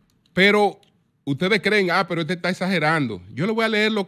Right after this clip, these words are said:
lo que este señor dice ahí, que gracias a Dios que lo dice. Gracias a Dios que lo dice. Él dice lo siguiente.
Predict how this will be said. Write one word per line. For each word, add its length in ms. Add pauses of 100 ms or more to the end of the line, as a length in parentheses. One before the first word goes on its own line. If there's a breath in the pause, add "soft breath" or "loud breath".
(100)
lo 180
que 80
este 160
señor 440
dice 360
ahí, 160
que 140
gracias 400
a 40
Dios 200
que 120
lo 120
dice. 420 (1400)
Gracias 400
a 40
Dios 200
que 140
lo 120
dice. 360 (240)
Él 120
dice 220
lo 100
siguiente. 560